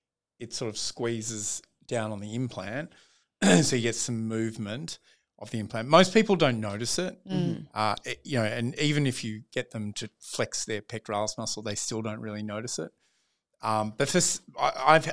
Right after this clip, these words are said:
Speaker 1: I actually only had, I think, one patient who it's been a problem for, uh, and it was just a bit uncomfortable for her, and there was enough movement that it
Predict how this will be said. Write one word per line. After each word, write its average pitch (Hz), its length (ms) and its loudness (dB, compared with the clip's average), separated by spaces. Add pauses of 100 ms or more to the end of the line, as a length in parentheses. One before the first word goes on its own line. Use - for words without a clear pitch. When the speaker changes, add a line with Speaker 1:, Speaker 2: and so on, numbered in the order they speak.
Speaker 1:
I 160 280 2
actually 175 280 2
only 170 180 0
had, 104 360 -6
I - 60 -8
think, - 260 -8
one 104 220 -4
patient 110 400 -8
who 110 80 -6
it's 104 120 -10
been 104 160 -12
a 101 40 -18
problem 113 420 -10 (100)
for, 110 300 -10 (560)
uh, 107 340 -2
and 139 100 2
it 156 40 6
was 147 140 2
just - 160 0
a - 20 -18
bit 139 120 6
uncomfortable 110 680 -4
for 107 300 -2
her, 104 180 0
and 98 260 -6 (220)
there 117 100 -4
was 104 140 -4
enough 110 300 -2
movement 110 520 -14
that 98 100 -12
it 95 80 -20